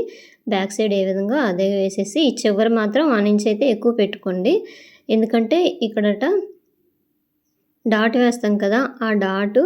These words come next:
ప్లస్ మనం కుట్టేటప్పుడు కూడాను హాఫ్ ఇంచ్ వరకు అయితే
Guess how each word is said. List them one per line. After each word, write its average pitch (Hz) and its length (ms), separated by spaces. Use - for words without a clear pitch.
ప్లస్ 226 360
మనం 240 200
కుట్టేటప్పుడు 226 720
కూడాను 220 460
హాఫ్ 208 280
ఇంచ్ 208 280
వరకు 208 300
అయితే 208 240